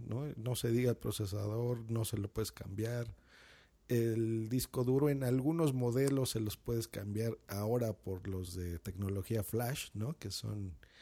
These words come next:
casi cualquier computadora que compres ahora de Apple ya, ya es así, discos S S D, que son rapidísimos a morir, eso sí,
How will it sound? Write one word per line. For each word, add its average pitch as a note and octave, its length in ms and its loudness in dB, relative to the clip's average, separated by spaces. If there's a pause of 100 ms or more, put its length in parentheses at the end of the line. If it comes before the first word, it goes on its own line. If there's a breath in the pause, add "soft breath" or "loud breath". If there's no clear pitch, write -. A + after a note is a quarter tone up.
(300 loud breath)
casi - 300 2
cualquier C#3+ 400 2
computadora B2 480 0
que A2+ 100 -4
compres B2 360 0
ahora A2+ 180 2
de A2 100 4
Apple A2 300 0
ya, G#2+ 140 2 (260)
ya G#2 160 -2
es G2+ 180 -6
así, C#3 380 -4
discos A2+ 480 0
S A2 400 2
S G2 260 0
D, A#2 220 0 (1000 loud breath)
que G#2 140 -4
son C3+ 320 2 (100)
rapidísimos A#2+ 1120 0
a G#2 80 0
morir, G#2 400 -2
eso A2 240 -6
sí, A#2+ 240 -6